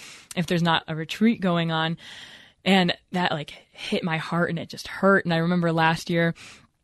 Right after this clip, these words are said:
um, sometimes we wouldn't know whether or not Jesus was gonna be in the chapel in the morning 'cause there were certain <laughs> rules of he could be in during this time, he couldn't be. And I remember, like, walking up the hill through the snow, and I'm like, "Oh, please, Jesus, be there," and, like, walking in and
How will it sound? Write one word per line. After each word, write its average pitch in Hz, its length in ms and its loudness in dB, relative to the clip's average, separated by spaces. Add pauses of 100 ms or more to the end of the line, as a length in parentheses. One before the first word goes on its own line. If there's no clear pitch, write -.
(280)
um, 185 260 6
sometimes 202 340 4
we 185 80 6
wouldn't 180 200 4
know 170 160 4
whether 170 200 2
or 165 40 0
not 160 180 0
Jesus 165 420 -2
was 160 300 -4
gonna 185 260 4
be 226 160 8
in 190 60 4
the 185 80 4
chapel 170 280 2
in - 20 2
the 208 80 6
morning 208 260 6
'cause 160 220 2
there 180 100 6
were 180 80 6
certain 240 400 4
<laughs> - 0 -
rules 330 400 6
of 208 200 2 (220)
he 196 120 -2
could 269 200 4
be 247 200 4
in 226 120 6
during 185 200 6
this 226 180 4
time, 220 200 4
he 175 60 0
couldn't 208 200 2
be. 190 200 0 (360)
And 196 420 4 (360)
I 190 80 4
remember, 180 280 4
like, 160 140 4
walking 170 300 4
up 160 100 -2
the 165 80 -2
hill 170 280 2
through 170 200 -2
the 165 80 2
snow, 175 500 2
and 165 80 0
I'm 160 60 -2
like, 165 220 -2
"Oh, 180 200 2
please, 190 320 4
Jesus, 196 220 2
be 196 100 2
there," 190 140 6
and, 185 100 6
like, 180 140 4
walking 180 320 2
in 180 200 4
and 180 140 -2